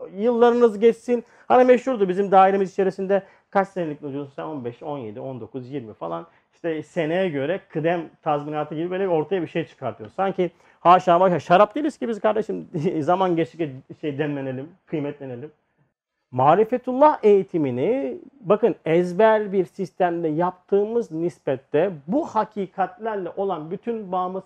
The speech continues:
kesilecek. Bugün paylaşımları bugün çalışırken hastanenin çay ocağı vardı. Orada oturup ders çalışıyordum. Tamam mı? On sekizinci sözü bilgi olarak bu da birçok abi bilebilir. Mahmut abi mesela bilir. Kaç noktadır, nedir? Abdülkadir bilir. Belki işte Fatih bilir, abiler de bilir ondan sonra.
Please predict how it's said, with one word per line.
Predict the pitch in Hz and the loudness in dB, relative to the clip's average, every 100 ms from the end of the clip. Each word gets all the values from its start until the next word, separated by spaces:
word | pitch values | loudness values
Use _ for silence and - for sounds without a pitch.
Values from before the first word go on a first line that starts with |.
| _ | _
kesilecek. | 170 180 151 127 127 - _ _ - | -10 -6 -8 -8 -10 -14 _ _ -12
Bugün | 170 175 | -10 -6
paylaşımları | 175 160 160 165 151 135 | -6 -6 -8 -6 -4 -4
bugün | 139 | -6
çalışırken | 131 139 143 156 139 135 _ _ _ | -6 -4 -4 -8 -12 -12 _ _ _
hastanenin | 143 131 156 143 143 151 - | -6 -4 -6 -6 -6 -10 -2
çay | 147 | 0
ocağı | 127 135 131 | 2 0 0
vardı. | 107 139 | -2 -4
Orada | 147 139 | -2 -2
oturup | 135 - 131 127 | -6 -8 -6 -2
ders | 131 - | -2 -4
çalışıyordum. | 110 104 113 175 190 _ _ | -12 -10 -14 -14 -16 _ _
Tamam | 180 202 185 | -10 -8 -8
mı? | 120 _ _ _ | -12 _ _ _
On | 185 220 | -2 0
sekizinci | 208 190 190 190 | -2 -4 -4 -6
sözü | 190 175 190 151 | -6 -6 -8 -6
bilgi | 190 202 | -2 0
olarak | 196 190 180 | 2 0 0
bu | 185 | -2
da | |
birçok | 180 202 | 0 0
abi | 175 170 170 | 4 4 2
bilebilir. | 160 156 135 - _ - | 0 0 -2 -6 _ -2
Mahmut | 139 143 131 | 2 2 2
abi | 139 | 2
mesela | 135 117 131 135 | 0 -2 0 0
bilir. | 131 107 | 0 -4
Kaç | - 143 117 139 | -6 -6 -4 -8
noktadır, | 117 135 117 117 | -12 -12 -12 -10
nedir? | 117 113 120 120 123 | -8 -8 -10 -12 -10
Abdülkadir | 131 - 131 135 131 | -10 -10 -8 -4 -4
bilir. | 123 120 - 143 | -6 -8 -10 -8
Belki | 127 143 127 - | -8 -6 -8 -10
işte | _ 131 | _ -8
Fatih | - 127 - 139 | 0 0 0 -6
bilir, | 123 123 | -6 -4
abiler | 120 120 127 120 | -4 -4 -8 -8
de | 120 | -12
bilir | 117 | -12
ondan | 120 127 117 | -12 -10 -12
sonra. | 110 214 262 | -12 -6 -6